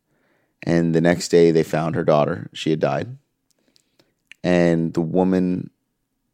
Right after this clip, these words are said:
went on television and she said, "Do not let my daughter die a victim."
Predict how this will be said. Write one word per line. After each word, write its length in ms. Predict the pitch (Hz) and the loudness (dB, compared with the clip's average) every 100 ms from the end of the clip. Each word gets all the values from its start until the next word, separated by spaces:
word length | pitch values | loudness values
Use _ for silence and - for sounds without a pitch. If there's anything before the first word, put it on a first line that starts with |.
| _ _ | _ _
went 200 | 85 87 | 0 2
on 120 | 95 98 | 2 2
television 640 | 92 85 78 78 80 78 | 2 4 4 0 -2 -6
and 200 | 85 82 | -6 -8
she 140 | - 80 | -8 -8
said, 500 | - 82 78 76 - _ _ _ _ _ _ _ _ - | -4 0 0 -4 -12 _ _ _ _ _ _ _ _ -4
"Do 140 | 95 | 0
not 520 | 87 85 87 101 - _ - | 2 4 4 2 -2 _ -6
let 320 | 87 90 - | 2 2 2
my 200 | 87 85 | 0 0
daughter 680 | 85 80 78 78 78 - - _ - - | 2 2 2 2 -2 -4 -14 _ -18 -2
die 240 | 82 78 | 2 2
a 100 | 76 | 0
victim." 400 | 73 73 - - | -2 -4 -8 -18